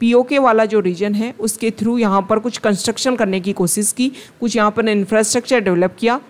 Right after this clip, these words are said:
ताकि पाकिस्तान का जो ग्वादर port है उसके through इस area को cover करते हुए connectivity दी जा सके। Okay, Arabian Sea तक अपनी reach यहाँ पर बनाने की कोशिश की है। अब इन्होंने इस present time में पाकिस्तान और चाइना ने बोला है कि कोई other country जो है वो इस project के साथ में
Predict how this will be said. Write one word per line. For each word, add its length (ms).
ताकि 180
पाकिस्तान 600
का 200
जो 160
ग्वादर 380
port 300
है 120
उसके 280
through 300
इस 120
area 260
को 140
cover 260
करते 280
हुए 120
connectivity 640
दी 180
जा 160
सके। 560
Okay, 260
Arabian 380
Sea 160
तक 200
अपनी 260
reach 260
यहाँ 160
पर 120
बनाने 360
की 140
कोशिश 460
की 100
है। 140
अब 140
इन्होंने 360
इस 340
present 360
time 180
में 100
पाकिस्तान 420
और 80
चाइना 340
ने 140
बोला 240
है 120
कि 120
कोई 220
other 260
country 400
जो 140
है 180
वो 140
इस 120
project 500
के 100
साथ 300
में 180